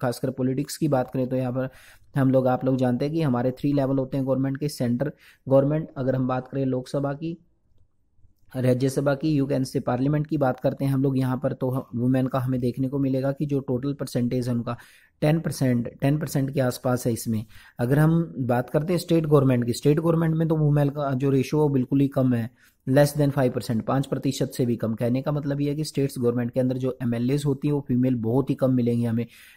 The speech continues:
लेकिन एक सबसे इंटरेस्टिंग बात ये है कि हमारी जो लोकल गवर्नमेंट है, जिसे हम पंचायती राज के नाम से जानते हैं, वहाँ पर कहीं ना कहीं वुमेन को one third जो सीट्स हैं, that is most important steps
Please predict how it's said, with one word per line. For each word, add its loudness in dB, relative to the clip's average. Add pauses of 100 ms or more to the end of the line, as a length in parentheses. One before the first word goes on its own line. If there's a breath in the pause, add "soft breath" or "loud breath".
लेकिन 4
एक 0
सबसे 0
इंटरेस्टिंग -2
बात 0
ये 0
है 0
कि -4
हमारी 2
जो 0
लोकल 2
गवर्नमेंट 2
है, -4
जिसे -4
हम 0
पंचायती 0
राज 2
के -4
नाम -2
से -8
जानते -2
हैं, 0
वहाँ -2
पर -4
कहीं 0
ना 0
कहीं 0
वुमेन 0
को 0 (400 loud breath)
one 4
third 0
जो 2
सीट्स 0
हैं, 0
that 0
is -2
most 0
important 0
steps -4